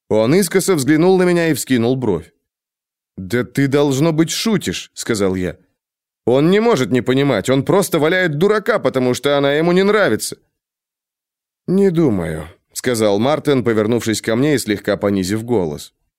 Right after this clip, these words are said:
«Три оборота тому назад мы привели караван из Ралиена. Поход был долгий. У нас с Деденом были полные карманы монет, а девать их было особо некуда. Так что к утру мы сидели в зачуханном портовом кабаке,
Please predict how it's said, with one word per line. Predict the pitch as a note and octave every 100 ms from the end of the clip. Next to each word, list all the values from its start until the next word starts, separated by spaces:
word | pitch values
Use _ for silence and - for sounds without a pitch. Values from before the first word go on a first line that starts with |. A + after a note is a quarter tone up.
| _ _ _ _ _ _ _ _ _ -
«Три | G#2+
оборота | A#2+ A#2 B2+ C#3 B2
тому | A#2 B2
назад | A#2+ A#2+ D3+ G#2+
мы | A2
привели | G2+ G#2+ A2 A#2
караван | A#2 A2+ A#2+ C#3+ A2 F#2+
из | F#2
Ралиена. | G#2 G2+ E2+ D#2+ D#2+ C#2 _ _ _ _ -
Поход | A#2 - F#3
был | E3 F#3+
долгий. | F#3+ B2 F2 D#2+ D2 _ _ -
У | G2
нас | A2+ A#2 E2+
с | F2
Деденом | G2 A2 A#2+ A2+
были | G#2+ A2+
полные | G#2+ A2 A2+ A2+ A2
карманы | - A2 A2+ A2+
монет, | A2 A#2 D3 C3+
а | G#2+
девать | A2 A#2 F#2
их | F#2
было | G#2 G2+
особо | G2 G2+ G2 G2
некуда. | G2 E2+ E2 E2 D#2+ _ _ _ -
Так | D#3+ -
что | - D#3+
к | C#3+
утру | C#3 D#3
мы | E3+ C#3+
сидели | C3 C#3 C#3+
в |
зачуханном | A#2+ A#2+ D3 - C3+ B2+ A#2+
портовом | A#2 G#2+ B2 A#2+
кабаке, | A2+ A#2 A#2+ A2 C#3+ F#2+